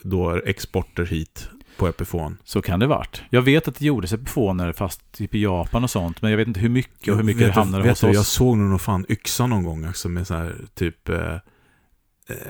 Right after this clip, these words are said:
Speaker 1: ja, men strata med, eh, Explorer-huvud har man nog
Speaker 2: Ja,
Speaker 1: sett,
Speaker 2: jo,
Speaker 1: tror jag,
Speaker 2: precis,
Speaker 1: då,
Speaker 2: exakt.
Speaker 1: när jag tänker efter nu.
Speaker 2: Åttio-nittiotalet så fanns
Speaker 1: Ja.
Speaker 2: det en del såna, men, men grejen är att när, när vi, när vi började se Epifon igen på våra breddgrader var ju när den här,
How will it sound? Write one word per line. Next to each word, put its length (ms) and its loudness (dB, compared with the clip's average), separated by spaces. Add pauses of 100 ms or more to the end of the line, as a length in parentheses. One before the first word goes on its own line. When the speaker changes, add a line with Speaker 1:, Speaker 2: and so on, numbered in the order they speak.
Speaker 1:
ja, 80 -4
men 140 2
strata 680 2
med, 460 0
eh, 280 0
Explorer-huvud 1000 0
har 80 2
man 160 0
nog 100 2
Speaker 2:
Ja, 180 4
Speaker 1:
sett, 100 4
Speaker 2:
jo, 100 6
Speaker 1:
tror 160 4
jag, 80 4
Speaker 2:
precis, 160 2
Speaker 1:
då, 100 2
Speaker 2:
exakt. 400 0
Speaker 1:
när 100 0
jag 100 0
tänker 280 0
efter 200 0
nu. 80 2
Speaker 2:
Åttio-nittiotalet 600 2
så 80 0
fanns 320 4
Speaker 1:
Ja. 40 -4
Speaker 2:
det 60 0
en 80 0
del 220 0
såna, 340 -2
men, 240 -2
men 300 -2 (460)
grejen 600 2
är 40 4
att 100 0
när, 200 0
när 220 0
vi, 180 0
när 320 0
vi 180 -2
började 220 0
se 180 -2
Epifon 460 -2
igen 160 -2
på 120 -6
våra 100 -2
breddgrader 440 -4
var 300 0
ju 120 2
när 140 -2
den 80 -4
här, 320 -4